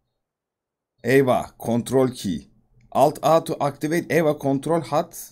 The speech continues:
When not in inventory screen. Alt A. Alt L. Will recover data log. <laughs>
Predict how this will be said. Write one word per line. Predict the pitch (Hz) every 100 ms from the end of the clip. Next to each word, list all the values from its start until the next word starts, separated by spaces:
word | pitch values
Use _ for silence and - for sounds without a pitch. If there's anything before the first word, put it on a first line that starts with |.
| _
When | - 131 131
not | 127 -
in |
inventory | 127 127 135 131 123
screen. | - - 82 - _ _ _ _ _ _ _ -
Alt | 107 135
A. | - 113
Alt | - 113 117 127
L. | 131 87
Will | 71 71 92 143 117
recover | 113 151 147 110
data | 139 147 147
log. | 127 - _ _ _ _ - _ - - - - - _ _ _ -
<laughs> | -